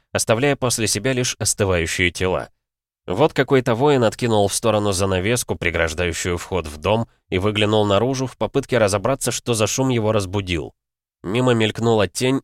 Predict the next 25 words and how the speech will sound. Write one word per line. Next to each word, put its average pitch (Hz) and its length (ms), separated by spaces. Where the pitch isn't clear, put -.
и 110 100
теперь 135 260
бравый 113 380
наемник 120 480
стоит 117 380
на 117 120
коленях, 110 640
орошая 92 500
деревянный 90 520
помост 95 440
кровью 101 520
из 90 180
вспоротого 85 640
горла. 85 440
Всюду 143 320
слышатся 123 480
хрипы 123 440
и 110 40
стоны 120 360
умирающих, 110 760
постепенно 92 540
перерастающие 90 880
в - 100
панические 85 640
крики, 85 380